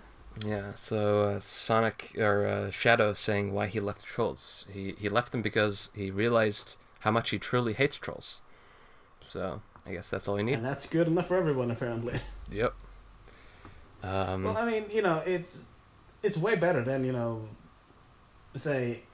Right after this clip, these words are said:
Speaker 2: a lesser artist would have made a whole big deal out of this. Like, "You used to be a troll, Shadow, we can't trust you."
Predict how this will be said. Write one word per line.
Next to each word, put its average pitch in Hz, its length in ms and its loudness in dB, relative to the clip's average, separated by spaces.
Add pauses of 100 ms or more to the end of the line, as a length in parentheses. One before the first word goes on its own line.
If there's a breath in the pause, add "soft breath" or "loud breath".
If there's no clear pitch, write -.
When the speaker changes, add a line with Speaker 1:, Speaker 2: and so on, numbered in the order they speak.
(200)
Speaker 2:
a 156 100 0
lesser 165 600 0 (260)
artist 127 320 0
would 131 100 0
have 131 60 2
made 131 120 0
a 117 40 -2
whole 127 100 -2
big 123 240 -2
deal 156 200 -2
out 117 120 -2
of 110 80 -6
this. 110 200 -8
Like, 104 180 -6 (440 loud breath)
"You 175 100 2
used 185 100 2
to 151 60 -6
be 135 100 0
a 117 40 0
troll, 156 300 0
Shadow, 180 300 0
we 147 140 0
can't 123 280 -4
trust - 320 -4
you." 104 160 -6